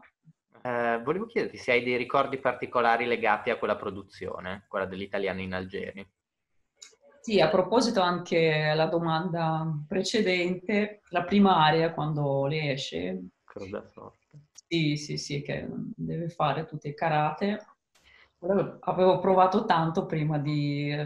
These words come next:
Speaker 2: essere comoda e arrivare alla fine senza, <laughs> senza fiato. Abbiamo fatto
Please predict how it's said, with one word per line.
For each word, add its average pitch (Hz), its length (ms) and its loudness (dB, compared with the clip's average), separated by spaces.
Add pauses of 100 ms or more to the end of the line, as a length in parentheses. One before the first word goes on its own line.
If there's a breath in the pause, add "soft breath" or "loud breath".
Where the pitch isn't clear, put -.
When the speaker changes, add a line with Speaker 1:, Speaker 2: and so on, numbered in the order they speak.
(100)
Speaker 2:
essere 165 440 -2
comoda 160 460 2
e 151 120 4
arrivare 156 680 0
alla 165 220 0
fine 170 300 -4
senza, 156 440 -4
<laughs> - 20 -4
senza 220 380 2
fiato. 160 720 -4 (440 soft breath)
Abbiamo 156 340 -4
fatto 156 760 -8